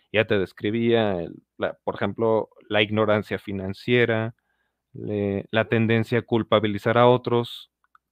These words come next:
continuamente y nunca adquirir una responsabilidad propia, eh, el odio al gobierno, eh, el antinomismo que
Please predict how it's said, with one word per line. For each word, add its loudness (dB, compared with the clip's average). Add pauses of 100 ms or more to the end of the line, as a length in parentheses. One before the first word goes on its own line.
(120)
continuamente 2 (440)
y -2
nunca 2
adquirir -2
una 0
responsabilidad -6
propia, -2 (560)
eh, 0
el 0
odio 4
al 2
gobierno, 0 (140)
eh, -6 (200)
el -2
antinomismo 2
que -18